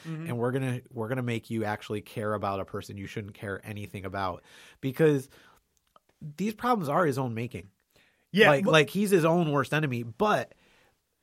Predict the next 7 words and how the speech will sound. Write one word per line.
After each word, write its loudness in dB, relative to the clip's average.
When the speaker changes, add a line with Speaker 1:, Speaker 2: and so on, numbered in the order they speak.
Speaker 2:
they're 2
not 2
one 4
hundred -2
percent -4
his. -2
Speaker 1:
Yeah, 0